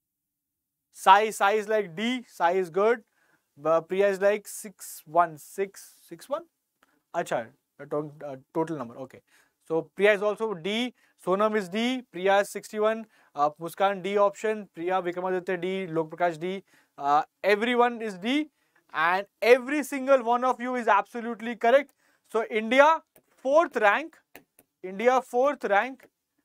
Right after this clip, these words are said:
and sixty-one medals. Okay. Sixty-one medals. All right.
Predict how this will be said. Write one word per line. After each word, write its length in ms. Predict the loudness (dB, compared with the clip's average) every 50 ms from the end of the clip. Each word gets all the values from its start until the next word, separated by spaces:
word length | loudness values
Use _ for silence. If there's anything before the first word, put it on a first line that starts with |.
| _ _ _ _
and 320 | -2 0 0 0 0 -4
sixty-one 600 | -8 -12 -14 -14 -14 -12 -10 -4 -2 -2 -2 -2 -2
medals. 380 | -8 -8 -10 -12 -16 -18 -20 _ _ _ _ _ _ _ -20 _ _ _ _ _ _ _ _ _ _ _ _ _ _ _ _ _ _ _ _ _ _ _ _ _ _ _ _ _ _ _ _ _ _ _ -20
Okay. 280 | -12 -6 -6 -6 -6 -6 _ _ _ _ _ _ _ -20 -20 _ _ _ _ _ _ _
Sixty-one 420 | -10 -8 -8 -8 -6 -4 -4 -4
medals. 360 | -6 -10 -14 -14 -18 -20 _ _ _ _ _ _ _ _ _ _ _ _ _ _ _ _ _ _ _ _ _ _ _ _ _ _ _ _ _ _ _ _ _ _
All 80 | -2 2
right. 220 | 2 2 2 0